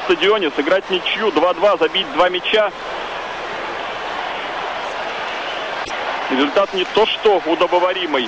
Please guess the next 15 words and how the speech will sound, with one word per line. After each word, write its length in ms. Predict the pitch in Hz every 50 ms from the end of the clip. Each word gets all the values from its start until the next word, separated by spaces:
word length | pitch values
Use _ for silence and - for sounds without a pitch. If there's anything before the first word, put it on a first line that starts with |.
| - -
а 60 | -
просто 300 | - 151 170 180 - 208
прекрасный 600 | - - 180 - - 190 202 202 202 - 190 165
результат, 420 | 156 147 156 151 147 - 139 135 - -
но 160 | 156 196 247
не 100 | 262 247
в 60 | 214 - -
той 180 | - 220 226 233 -
ситуации, 680 | - 190 - 202 196 196 - - - - 196 196 196 180 - - - - - - - - - - - - - - - - - -
в 20 |
которой 320 | - 147 - 190 185 190 180 -
сейчас 180 | 175 165 175 - -
находится 500 | 165 160 - 170 175 165 - - - 175
наша 280 | 160 160 160 - - 160
сборная. 600 | 143 - - 156 151 147 143 139 139 127 117